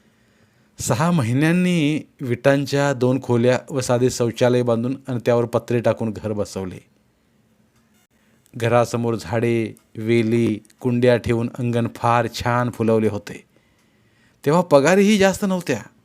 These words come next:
घरात काही घ्यायचे झाले तर पंखा, लाकडी कपाट, खुर्ची, टेबल, कपडे आदी हप्त्यानेच घेत होतो आणि हप्तेही वेळेवर द्यायचे. पण हा जागाही कर्जाने घेतला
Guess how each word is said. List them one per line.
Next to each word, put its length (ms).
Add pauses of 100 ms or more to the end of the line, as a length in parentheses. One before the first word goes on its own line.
(760)
घरात 380
काही 200
घ्यायचे 400
झाले 280
तर 120
पंखा, 580
लाकडी 360
कपाट, 500
खुर्ची, 420
टेबल, 440
कपडे 480 (220)
आदी 200
हप्त्यानेच 500
घेत 160 (360)
होतो 360 (1200)
आणि 100
हप्तेही 420
वेळेवर 340
द्यायचे. 440 (1200)
पण 120
हा 320
जागाही 440
कर्जाने 460
घेतला 380